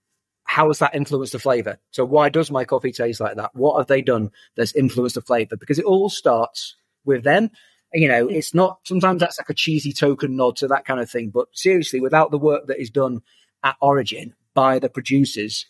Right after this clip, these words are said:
you know, consistently year in, year out through, you know, all sorts of conditions, we wouldn't have these beautiful things that we have. And our job is to just not ruin it. Like, that's the view. We just have to not,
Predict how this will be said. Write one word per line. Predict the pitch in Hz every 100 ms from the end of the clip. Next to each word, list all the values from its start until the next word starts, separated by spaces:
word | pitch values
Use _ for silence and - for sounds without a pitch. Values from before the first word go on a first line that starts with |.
| _ _
you | 165 143
know, | 113 110
consistently | - 131 120 170 156 156 139 127
year | 123 143 135 131
in, | 123
year | 123 120 123
out | 113 107 -
through, | 120 117 107 _ _ -
you | 147
know, | 143
all | 131
sorts | - 135 -
of | -
conditions, | 110 151 - 107 113 - - _ -
we | 156 165
wouldn't | 170 160 147
have | 151 147
these | 127 113
beautiful | 135 123 127 117
things | 135 120 -
that | 123
we | 113
have. | 127 101 110 _ _ _ _ _ -
And | 120 120 123 120 -
our | 151 156
job | 165 147
is | 143 -
to | 131
just | 135 135
not | 131 -
ruin | 127 120 135
it. | 170 - _ _ _ -
Like, | 123 - _
that's | - - -
the | 120
view. | 120 135 143 139
We | - 131
just | 139
have | 143 143
to | 135
not, | 135 131